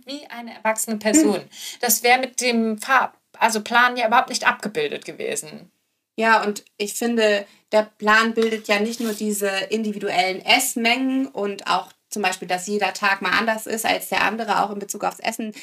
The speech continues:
Speaker 2: Nicht nur das wird nicht abgebildet, sondern auch eben dieser individuelle Abstillprozess, der ja von so vielen Faktoren mehr als von
Speaker 1: Mhm.
Speaker 2: den gegessenen Mengen des Kindes abhängt. Ja, also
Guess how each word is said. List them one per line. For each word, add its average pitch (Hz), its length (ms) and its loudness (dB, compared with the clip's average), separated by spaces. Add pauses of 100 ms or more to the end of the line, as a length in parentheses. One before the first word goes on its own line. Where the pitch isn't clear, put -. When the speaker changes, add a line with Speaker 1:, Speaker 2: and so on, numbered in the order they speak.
(140)
Speaker 2:
Nicht 226 180 -4
nur 202 100 -2
das 226 260 -4
wird 247 160 -4
nicht 247 220 -2
abgebildet, 220 560 -2
sondern 208 300 -2
auch 190 260 0
eben 208 180 -6
dieser 202 300 -4
individuelle 196 580 -2
Abstillprozess, - 960 -2 (320)
der 208 120 2
ja 196 140 6
von 208 240 0
so 220 240 -6
vielen 214 440 -2
Faktoren 202 640 0
mehr 214 280 4
als 190 260 2
von 208 120 8
Speaker 1:
Mhm. 208 60 8
Speaker 2:
den 202 160 6
gegessenen 196 520 0
Mengen 226 280 0
des 180 180 -4
Kindes 180 320 -8
abhängt. 180 640 -2
Ja, 196 240 4
also 202 400 0